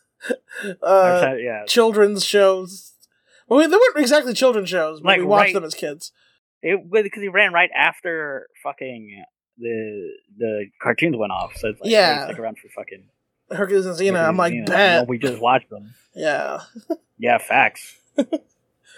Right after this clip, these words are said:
Speaker 1: Yeah, absolutely.
Speaker 2: The what? They canceled W, uh, <laughs> W M A C Masters? Well, I guess I'm watching this now.
Speaker 1: <laughs> Yeah.
Speaker 2: What a
Speaker 1: It's
Speaker 2: fucking sh-, what a show. What a fucking show. W M A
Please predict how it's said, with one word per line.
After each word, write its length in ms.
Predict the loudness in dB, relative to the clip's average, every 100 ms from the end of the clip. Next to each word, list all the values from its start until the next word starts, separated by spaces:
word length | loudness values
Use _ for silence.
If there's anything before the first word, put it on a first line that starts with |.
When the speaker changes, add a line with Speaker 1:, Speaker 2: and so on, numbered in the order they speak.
| -20 -20 -8
Speaker 1:
Yeah, 320 | -2 0 0
absolutely. 640 | 0 -2 -2 -4 -4 -10 -8
Speaker 2:
The 80 | -2
what? 200 | 0 0
They 100 | 0
canceled 360 | -2 -2 -2 0
W, 480 | 0 0 -2 -4
uh, 360 | 0 0 2 -2 -6
<laughs> 480 | -8 -8 -8 _ -2
W 280 | 2 4 2
M 180 | 2 0
A 160 | -2
C 220 | -2 -4 0
Masters? 560 | 2 2 0 -2 -2 -14 _ _
Well, 180 | -8 -6
I 60 |
guess 160 | -6 -8
I'm 80 | -6
watching 260 | -8 -8 -12
this 180 | -12 -14
now. 180 | -18 -10 -2
Speaker 1:
<laughs> 200 | -2 0 -6 -8 _ _ _ _ _ _ _
Yeah. 500 | -2 2 2 2 -2 -6 _ _ _ _ _
Speaker 2:
What 140 | 0
a 20 | 2
Speaker 1:
It's 80 | 0
Speaker 2:
fucking 200 | -4 -6
sh-, 100 | -10 _ _
what 140 | 0 0
a 40 |
show. 500 | 2 2 4 2 -2 _ _ _ _ -4
What 140 | 2
a 80 | 2
fucking 340 | 2 -6 -6
show. 340 | -8 -4 -4 -4
W 420 | -8 -6 -2 0
M 140 | 0
A 140 | -4